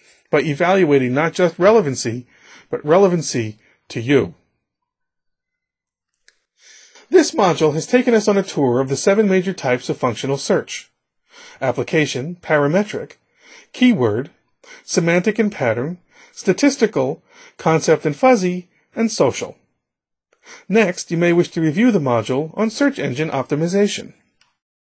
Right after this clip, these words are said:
The material you have just reviewed is part of a broader program of study that prepares you to take the information certification exam.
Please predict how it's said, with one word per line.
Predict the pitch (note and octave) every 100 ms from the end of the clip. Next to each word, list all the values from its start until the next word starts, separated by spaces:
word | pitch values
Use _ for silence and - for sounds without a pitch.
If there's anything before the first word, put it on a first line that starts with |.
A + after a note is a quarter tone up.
| _ _ _ _ _ _ _ _ - - _ _ -
The | F#3+
material | F3+ - C#4+ D4+ F3+ C#3+
you | E3
have | D#3 D3
just | A#3 -
reviewed | F#3 G3 G#3+ B2
is | B2+ -
part | - F#3
of | D#3+
a | C#3
broader | D#3 G3
program | G#3+ G#3+ G#3 G#3
of | G3
study | G3 A3+ G3 B2
that | B2
prepares | D3 C#3+ F#3+ F#3
you | G3+
to | G3+
take | - A3 D3
the | D#3+
information | D3+ D#3+ D#3 D#3 G3
certification | E3+ E3 E3 - C#3 B2+ D3
exam. | C#3+ D#3+ E3+ G#2+